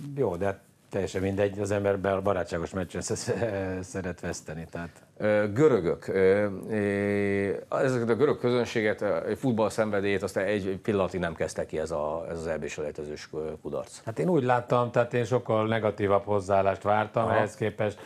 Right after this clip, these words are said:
Speaker 1: trombitaszóra elkezdtek énekelni, végigtapsolták, még akkor is, amikor mi vezettünk kettő egyre vagy három kettőre. Tehát, ö, jó, azért ezt nem felejtik el soha a görög közönség, vagy a so-, görög nézők, hogy, hogy ott azért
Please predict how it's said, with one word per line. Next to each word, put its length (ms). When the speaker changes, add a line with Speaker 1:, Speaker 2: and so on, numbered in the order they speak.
Speaker 1:
trombitaszóra 720
elkezdtek 420
énekelni, 640
végigtapsolták, 720
még 120
akkor 160
is, 80
amikor 260
mi 100
vezettünk 420
kettő 360
egyre 200
vagy 180
három 320
kettőre. 480
Tehát, 360
ö, 680
jó, 260
azért 320
ezt 280
nem 160
felejtik 500
el 120
soha 240
a 80
görög 320
közönség, 640
vagy 260
a 80
so-, 200
görög 260
nézők, 360
hogy, 160
hogy 140
ott 120
azért 300